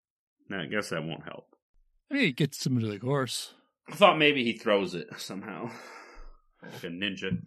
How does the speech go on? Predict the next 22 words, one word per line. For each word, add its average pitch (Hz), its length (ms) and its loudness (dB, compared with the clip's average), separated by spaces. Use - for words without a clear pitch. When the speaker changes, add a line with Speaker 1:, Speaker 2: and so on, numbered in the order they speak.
Speaker 1:
Like 120 160 4
a 117 60 6
ninja 104 420 4
Kirby. - 420 -8
Speaker 2:
I 156 40 0
mean, 160 160 4
I 151 80 4
don't 147 100 2
think 123 140 -2
there's 110 160 -2
any 110 140 -2
public 110 300 -4
transportation 101 640 -6
where 98 160 -10
Kirby 101 240 -8
lives, 95 340 -10
so 107 360 -8
Speaker 1:
Uh, - 240 -14
Speaker 2:
helps 104 220 -12
him 107 120 -8
get 101 140 -6
around. 101 380 -8